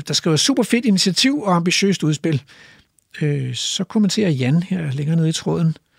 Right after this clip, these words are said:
"Ret beset er det jo egentlig lavt hængende frugter, der efterspørges her. De tiltag, der henvises til,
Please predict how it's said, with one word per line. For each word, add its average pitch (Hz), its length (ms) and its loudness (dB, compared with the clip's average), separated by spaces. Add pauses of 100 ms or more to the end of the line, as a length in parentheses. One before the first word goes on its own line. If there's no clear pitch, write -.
(500)
"Ret 131 300 -2
beset 240 460 0
er 175 40 2
det 180 100 2
jo 175 140 0
egentlig 233 300 2
lavt 208 380 0
hængende 196 300 2
frugter, 156 380 -2 (180)
der 156 60 -2
efterspørges 139 560 -4
her. 120 160 -4 (680)
De 208 80 0
tiltag, 214 500 0
der 170 60 2
henvises 190 580 0
til, 247 280 0